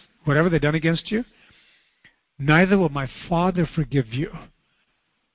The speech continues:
That's a hard word. That means that I can't go to heaven if I don't forgive. And what will prevent me from forgiving? Many times this anger,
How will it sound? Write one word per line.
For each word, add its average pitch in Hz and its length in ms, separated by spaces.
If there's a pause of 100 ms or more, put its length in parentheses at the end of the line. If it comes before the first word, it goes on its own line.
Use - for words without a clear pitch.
(340)
That's - 160
a 185 100
hard 175 360
word. 196 360 (1500)
That 196 140
means 226 240
that 196 100
I 180 100
can't 226 240
go 214 100
to 208 100
heaven 240 400 (920)
if 170 160
I 175 80
don't 175 160
forgive. 190 480 (800)
And 180 160
what 240 160
will 285 80
prevent 233 340
me 220 120
from 214 180
forgiving? 208 500 (640)
Many 175 300
times 196 300
this 151 140
anger, 147 480